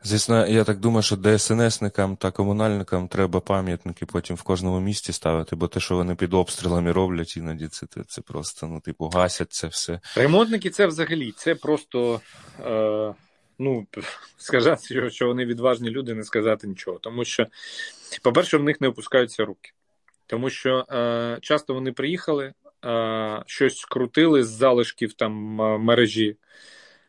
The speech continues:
Speaker 1: Мгм.
Speaker 2: запустили електрику чи газ, поїхали, і тут же градом накрило,
Speaker 1: Через,
Speaker 2: і все
Speaker 1: через дві
Speaker 2: повністю
Speaker 1: хвилини,
Speaker 2: зруйновано.
Speaker 1: да, все, все
Speaker 2: Так.
Speaker 1: просто.
Speaker 2: Звісно, на наступний день вони повертаються і знову,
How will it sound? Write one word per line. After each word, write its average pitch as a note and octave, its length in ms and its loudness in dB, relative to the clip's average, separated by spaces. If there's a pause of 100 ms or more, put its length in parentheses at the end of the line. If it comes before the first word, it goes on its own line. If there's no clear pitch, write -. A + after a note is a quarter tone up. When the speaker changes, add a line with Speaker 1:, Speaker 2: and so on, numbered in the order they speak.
Speaker 1:
Мгм. G2+ 220 0
Speaker 2:
запустили C#3+ 680 6
електрику C3 520 2
чи A2+ 260 -6
газ, A2+ 520 -4
поїхали, C3 560 0
і D3+ 80 -2
тут D#3 220 0
же B2 100 0
градом B2 360 2
накрило, D#3 300 0
Speaker 1:
Через, A2+ 240 4
Speaker 2:
і - 20 -2
все - 180 -2
Speaker 1:
через B2 200 6
дві C#3 100 4
Speaker 2:
повністю B2 280 6
Speaker 1:
хвилини, A#2 200 8
Speaker 2:
зруйновано. G#2 280 4
Speaker 1:
да, F2 140 6
все, - 220 -6
все E2+ 300 -10
Speaker 2:
Так. G#2 160 2 (100)
Speaker 1:
просто. - 320 -18 (240)
Speaker 2:
Звісно, C3 400 4
на B2+ 140 -2
наступний C3+ 480 0
день A#2+ 180 4
вони A#2 180 -2
повертаються C3 680 2
і A2+ 80 2
знову, C3+ 500 2